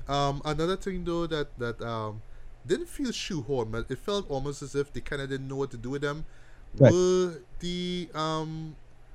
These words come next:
Speaker 1: were the, the villains themselves from the old, from, from the previous film.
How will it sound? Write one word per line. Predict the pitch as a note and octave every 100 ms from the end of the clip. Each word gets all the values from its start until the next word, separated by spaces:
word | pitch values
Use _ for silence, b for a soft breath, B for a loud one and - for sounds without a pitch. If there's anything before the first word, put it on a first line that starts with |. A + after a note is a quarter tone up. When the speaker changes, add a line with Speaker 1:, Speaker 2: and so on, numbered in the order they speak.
| - - - - - -
Speaker 1:
were | A2+ D#3+
the, | F3 F3+ E3+
the | E3
villains | B2+ C#3 D3+
themselves | D3+ D3+ - D#3 D#3
from | - D3+
the | D3+
old, | D3+ D#3+
from, | - D3+ C#3+
from | -
the | D3+
previous | D3+ D3+ D3
film. | - E3+ G#2